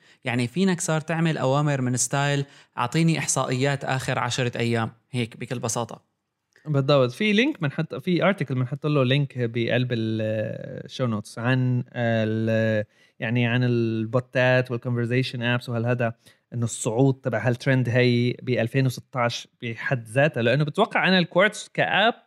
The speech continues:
Speaker 2: آه، ال-، ال-، الطريقه الجديده تبعه، آه، يعني، طلعت ب ألفين وستاش، يعني، بجانيوري يمكن او شيء.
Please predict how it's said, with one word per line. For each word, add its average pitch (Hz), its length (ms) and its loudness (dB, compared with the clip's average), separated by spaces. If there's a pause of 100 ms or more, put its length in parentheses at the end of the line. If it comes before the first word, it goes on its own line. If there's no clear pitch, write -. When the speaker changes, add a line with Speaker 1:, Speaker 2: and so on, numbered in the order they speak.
(160)
Speaker 2:
آه، 127 460 4
ال-، 127 280 0
ال-، 127 460 0
الطريقه 151 380 2
الجديده 131 480 2
تبعه، 151 600 4
آه، 147 920 0 (240)
يعني، 165 220 0
طلعت 208 300 0
ب - 20 -4
ألفين 196 220 2
وستاش، 185 600 -2
يعني، 131 180 -2
بجانيوري 143 640 0
يمكن 117 240 -6
او 110 60 -4
شيء. 139 220 -8